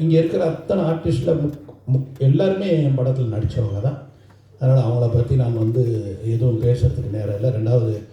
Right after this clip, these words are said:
டைரக்டர் வந்து ஏற்கனவே சொன்னாரு, இந்த படத்தோட டைரக்டர், இந்த மாதிரி பன்னெண்டரை மணி வரைக்கும் தான் டைம்னு. ஆனா அவரே ஒரு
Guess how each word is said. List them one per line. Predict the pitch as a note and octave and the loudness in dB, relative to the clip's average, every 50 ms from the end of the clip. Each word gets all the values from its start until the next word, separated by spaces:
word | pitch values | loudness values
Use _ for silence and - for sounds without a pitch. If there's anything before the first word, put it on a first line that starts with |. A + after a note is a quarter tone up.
| - - - - _ - A2+ G2+ | -20 -20 -20 -20 _ -14 -8 -4
டைரக்டர் | A#2 A#2+ C3+ D3+ D3 C3+ - C3 B2+ B2 | 0 0 0 0 0 -2 0 0 0 2
வந்து | A#2 B2 B2+ A2+ | 2 2 0 2
ஏற்கனவே | A2+ B2 C3 - - B2+ B2+ C3 B2+ B2 - - | 2 2 0 0 -2 -2 0 2 2 2 2 2
சொன்னாரு, | A#2+ A2+ A2+ A2+ A#2 A2+ A#2+ D3 - - - - - - - _ - - | 0 0 0 0 0 2 0 0 -2 -2 -6 -10 -14 -18 -20 _ -12 -4
இந்த | A2+ A#2 | -4 -2
படத்தோட | A#2 - B2+ B2 A#2 - A#2 A2 G#2+ | 0 2 0 0 0 0 -2 -4 -4
டைரக்டர், | G#2 G#2 A2 G#2+ G#2 G2+ G2+ C3+ - - - - - - - - - - - - | -4 -4 -6 -6 -8 -6 -6 -6 -6 -8 -10 -16 -20 -20 -20 -20 -20 -20 -10 -6
இந்த | A#2+ A2 A2 A2 | -4 -2 0 0
மாதிரி | A2 B2 B2+ B2 A2+ A2 G#2+ G2 - | 0 2 2 2 0 0 -2 -2 -4
பன்னெண்டரை | - A2 A2 B2 C3 C3 B2+ B2+ B2+ | -2 0 2 2 2 2 2 2 0
மணி | B2 B2 B2 | 0 0 0
வரைக்கும் | B2 B2 B2+ B2 B2 C3 | 0 0 0 0 0 0
தான் | A#2+ A2 G#2+ A2 | 0 0 -2 -4
டைம்னு. | A2 G#2 G#2+ G2+ G2+ G2 A2+ C3+ - - - - - - - - A2+ | -4 -4 -4 -4 -4 -2 -4 -4 -6 -10 -16 -20 -20 -20 -16 -8 -4
ஆனா | A2+ B2 B2 A2+ G#2+ | -2 -2 0 0 0
அவரே | A#2 B2+ C#3 C#3 D3 | 4 4 4 4 4
ஒரு | D3+ D3 C3 A#2+ | 4 4 2 2